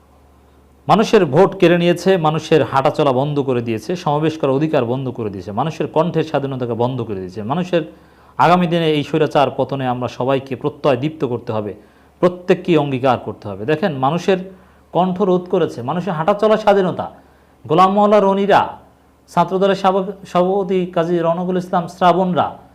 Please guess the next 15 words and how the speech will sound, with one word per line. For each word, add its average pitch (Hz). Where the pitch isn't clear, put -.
নিরাপদে 196
নির্বিঘ্নে 190
হাঁটতে 185
পারে 202
না -
রাস্তাঘাটে। 156
ছাত্রলীগ 196
তাদেরকে 185
হামলা 180
করে, 160
হাতুড়ি 175
পেটা 160
করে, 117
হত্যার 190
উদ্দেশ্যে 175